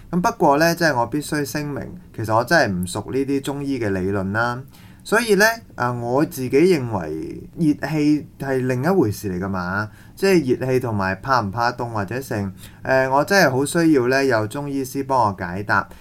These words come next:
呃，如果有中醫師想上節目呢，接受訪談嘅話呢，非常之歡迎下。或者如果你有中醫學嘅知識嘅話呢，歡迎留言再話俾我聽啊。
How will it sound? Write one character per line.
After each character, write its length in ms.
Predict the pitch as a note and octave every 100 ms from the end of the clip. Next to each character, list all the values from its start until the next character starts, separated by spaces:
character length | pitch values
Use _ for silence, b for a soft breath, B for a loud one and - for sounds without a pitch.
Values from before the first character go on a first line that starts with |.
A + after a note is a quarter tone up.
| B
呃， 220 | - A#2 A2+
如 180 | G#2+
果 100 | G#2+
有 160 | D#3+ D#3
中 200 | C#3+ D#3
醫 160 | D#3+ D#3
師 160 | D#3 D#3
想 240 | C3+ B2+
上 240 | C3 G#2+ G#2+
節 160 | A#2
目 160 | A2 F#2+
呢， 160 | A#2+ B2+
接 180 | - A2+
受 220 | A2 G2
訪 240 | G2+ G#2+
談 260 | C3+ G#2+ F#2+
嘅 140 | G2
話 140 | F#2+ G2
呢， 140 | A#2
非 180 | B2+ C3+
常 180 | B2+ F2
之 140 | A2
歡 320 | A2+ B2+ B2
迎 220 | A2 - F#2+
下。 200 | G2+ - B B B
或 100 | A#2
者 140 | A#2 C#3+
如 180 | C#3
果 140 | G#2+ C3+
你 100 | C3+
有 160 | A#2
中 260 | A2+ E3 E3
醫 120 | D#3+
學 60 | D#3+
嘅 420 | C3 G#2+ A2+ A2
知 260 | A#2 A#2 A#2
識 140 | C#3+
嘅 120 | A#2+
話 180 | G2+ G#2
呢， 140 | B2
歡 240 | B2 D3 C#3+
迎 160 | G2+
留 200 | F2+ F2
言 180 | F2 E2+
再 220 | F2 G#2
話 180 | G2+ F2+
俾 180 | F#2 A2+
我 120 | G#2+
聽 260 | G2+ C#3 E3
啊。 140 | G3+